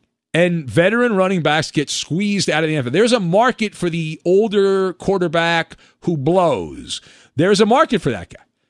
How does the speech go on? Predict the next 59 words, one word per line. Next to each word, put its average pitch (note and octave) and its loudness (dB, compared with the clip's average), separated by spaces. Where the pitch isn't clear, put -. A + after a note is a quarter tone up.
There G3 6
is E3+ 2
not G#3+ 4
a D4 2
market G3 2
for F3+ -2
the F3 -4
older A3 2
running A3+ 0
back E3 0
that E3 0
has F3 2
lost A#3 2
it. - -6
That D#3+ 0
has F#3 -2
a F3+ 0
shorter G#3+ 0
lifespan. A3 0
It's A2 -8
kind G3 0
of G3+ 4
obvious. C4+ 2
If B2+ -8
you C#3 -2
watch D#3+ -2
the F3 0
N F#3+ 0
F F#3 -2
L, F#3 2
you F3+ 0
know C4+ 4
this. F#3+ 2
The G3 -4
expiration B3+ 2
date C3+ -4
is G3+ 0
about G#3+ 2
thirty, C#4+ -2
give F3+ 0
or A3+ -6
take. C#4 -8
Now, G3+ 6
there's C4+ 6
some F3 -2
freaks, G3 -2
some D3+ 0
exceptions E3 -2
to D#3 -4
the C#3 -2
rule, D3 0
but F3 -6
the D#3 -2
exception A3 0
does F3+ -2
not E3 -2
make C#3+ -6
the F3 -4
rule. - -14